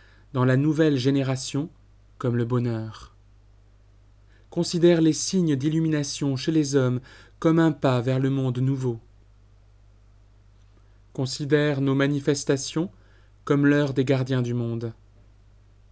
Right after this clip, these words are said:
Mais observe nos commandements. Accomplis notre message. Sache dispenser la lumière.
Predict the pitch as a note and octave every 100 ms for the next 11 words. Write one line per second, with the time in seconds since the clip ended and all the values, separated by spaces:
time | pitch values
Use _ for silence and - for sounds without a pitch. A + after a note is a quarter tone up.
0 | - - - D3 E3 F3+ - F#3 D3+ C3
1 | B2+ C#3 B2 A#2 A#2 A2+ - _ _ _
2 | _ _ _ _ - - - F3 G#3 F#3+
3 | - D#3+ D3+ C3 - C3 B2 - B2 A#2
4 | A2+ - - - - _ _ _ _ _
5 | - - F#3+ F#3 - C#3+ C#3+ - - D3
6 | - C#3+ B2+ B2+ B2 A#2 A#2 A#2 -